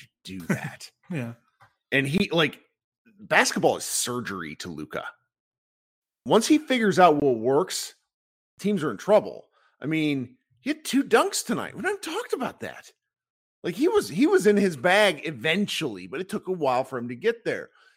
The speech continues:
Speaker 1: He has yet to play, in my opinion, the start to finish, holy shit, Luka game that we've seen at least once in playoffs. That could be coming next.
Speaker 2: Yeah, that's what, that's what you gotta be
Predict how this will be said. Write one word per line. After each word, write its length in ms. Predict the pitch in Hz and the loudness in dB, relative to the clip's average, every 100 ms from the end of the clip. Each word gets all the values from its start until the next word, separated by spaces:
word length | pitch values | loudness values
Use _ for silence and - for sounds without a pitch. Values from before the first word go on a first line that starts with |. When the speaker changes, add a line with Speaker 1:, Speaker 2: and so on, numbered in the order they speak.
| _ | _
Speaker 1:
He 240 | 202 269 | 0 2
has 300 | 247 208 127 | 4 0 -2
yet 340 | 139 185 - - | 0 0 0 -6
to 80 | 175 | -14
play, 480 | - 156 139 110 | -4 2 2 2
in 100 | 101 | -4
my 200 | 107 127 | -4 -4
opinion, 580 | 131 - 120 127 139 147 - _ - | -4 -4 -6 -6 -6 -8 -14 _ -14
the 80 | |
start 360 | 127 - 175 190 | -10 0 0 0
to 60 | 175 | -8
finish, 380 | - 156 123 - | -4 -4 -4 -4
holy 300 | 147 143 131 | -2 -2 -4
shit, 360 | - 135 - | -2 -2 -2
Luka 300 | 110 120 143 | -6 -6 -8
game 360 | 123 143 143 139 | -4 -4 -4 -4
that 100 | 101 | -6
we've 220 | 117 123 | -6 -8
seen 240 | - 139 120 | -8 -8 -6
at 100 | 101 | -8
least 240 | 113 - | -10 -10
once 240 | 92 101 - | -10 -12 -14
in 60 | |
playoffs. 640 | - 82 57 50 - - - _ | -14 -12 -10 -14 -18 -20 -20 _
That 140 | 107 | -6
could 140 | - 151 | -4 -6
be 120 | 156 | -6
coming 320 | - 127 113 | -6 -6 -6
next. 440 | 107 110 - - _ _ _ _ _ _ _ _ _ _ _ _ _ | -6 -6 -10 -18 _ _ _ _ _ _ _ _ _ _ _ _ _
Speaker 2:
Yeah, 280 | 120 127 107 | -4 -2 -2
that's 240 | 113 - | -6 -10
what, 120 | 127 - - | -10 -8 -6
that's 220 | 127 - | -6 -8
what 100 | 113 | -12
you 160 | 117 | -6
gotta 140 | 117 107 | -6 -6
be 280 | 113 107 | -10 -14